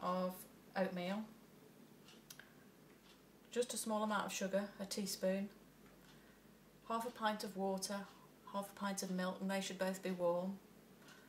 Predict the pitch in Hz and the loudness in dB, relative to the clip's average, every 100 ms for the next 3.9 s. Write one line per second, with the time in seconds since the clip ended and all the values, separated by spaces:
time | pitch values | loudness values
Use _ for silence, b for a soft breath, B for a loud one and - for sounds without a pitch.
0 | B B B B - - - 190 185 185 | B B B B -20 -20 -4 0 2 2
1 | 185 190 208 202 208 202 196 190 170 - | 0 0 2 2 2 4 2 2 0 -6
2 | - 208 196 185 - 185 185 185 185 185 | -4 -2 0 -2 2 4 4 0 0 0
3 | 185 - - 185 180 170 - - - | 0 -4 -4 0 0 0 -2 -2 -2